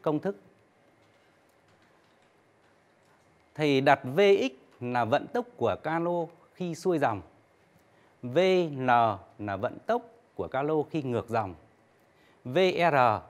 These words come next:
là vận tốc riêng của cano, tức là vận tốc của calo khi nước yên lặng. V D là vận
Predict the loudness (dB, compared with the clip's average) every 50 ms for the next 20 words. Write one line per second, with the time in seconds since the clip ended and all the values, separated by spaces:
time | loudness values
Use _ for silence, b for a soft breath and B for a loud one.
0 | -20 _ _ -10 -8 -6 -4 -4 -2 -4 -4 -4 -4 -8 -8 -8 -8 -8 -4 0
1 | 2 2 2 0 -2 -6 -6 -4 -2 -2 -2 -2 -4 -4 -6 -10 -18 b b b
2 | b b b -4 -4 -2 0 0 0 2 0 -2 -2 -2 -6 -8 -6 -4 -6 -4
3 | -2 -2 0 0 0 0 0 -2 -4 -10 -18 _ _ _ -12 -6 -4 -2 0 0
4 | -2 -2 -2 -2 -2 -2 -2 -4 -6 -10 -20 _ _ _ _ _ _ _ _ _
5 | _ _ _ _ _ _ b b b b b b b -16 -12 -6 0 2 2 2
6 | 2 2 2 2 2 0 -2 -4 -10 -18 _ _ -14 -10 -6 -4 -4 -2 0 0
7 | 0 0